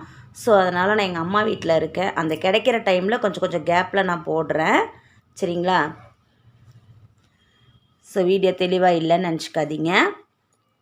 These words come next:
பாருங்க, இப்போ இந்த இதுல தான் பதினொன்னு இருக்கும். இந்த பதினொன்னுல நம்ம சென்டர்ல இருக்க அஞ்சு நாட்டை நம்ம எடுப்போம். ஃபஸ்ட்டு வந்து நம்ம மூணு நாட்டு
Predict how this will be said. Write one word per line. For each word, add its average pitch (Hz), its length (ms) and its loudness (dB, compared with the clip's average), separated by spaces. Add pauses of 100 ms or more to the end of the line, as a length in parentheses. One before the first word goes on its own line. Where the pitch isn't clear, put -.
(280)
பாருங்க, 196 320 2
இப்போ 196 140 4
இந்த 185 120 0
இதுல 196 200 4
தான் 226 160 -4
பதினொன்னு 196 500 4
இருக்கும். 185 280 -4 (1500)
இந்த 175 120 -6 (140)
பதினொன்னுல 180 640 4 (1700)
நம்ம 185 240 0 (160)
சென்டர்ல 208 600 4
இருக்க 190 280 2 (240)
அஞ்சு 208 420 2
நாட்டை 175 280 0 (100)
நம்ம 175 260 -2
எடுப்போம். 160 360 -4 (480)
ஃபஸ்ட்டு 180 340 0
வந்து 220 180 4
நம்ம 220 140 2 (100)
மூணு 214 220 2 (100)
நாட்டு 196 240 0